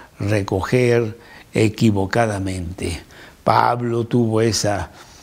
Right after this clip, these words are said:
situación con esta clase de víbora allá en Hechos,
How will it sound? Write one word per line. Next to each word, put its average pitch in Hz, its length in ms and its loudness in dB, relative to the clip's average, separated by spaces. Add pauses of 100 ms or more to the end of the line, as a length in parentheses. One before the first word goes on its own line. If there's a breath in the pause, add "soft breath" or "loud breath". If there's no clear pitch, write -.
(280 loud breath)
situación 123 840 2
con 117 200 -4
esta 113 320 -2
clase 123 440 0
de 135 100 2
víbora 165 840 2
allá 120 460 2
en 123 220 0
Hechos, 165 720 0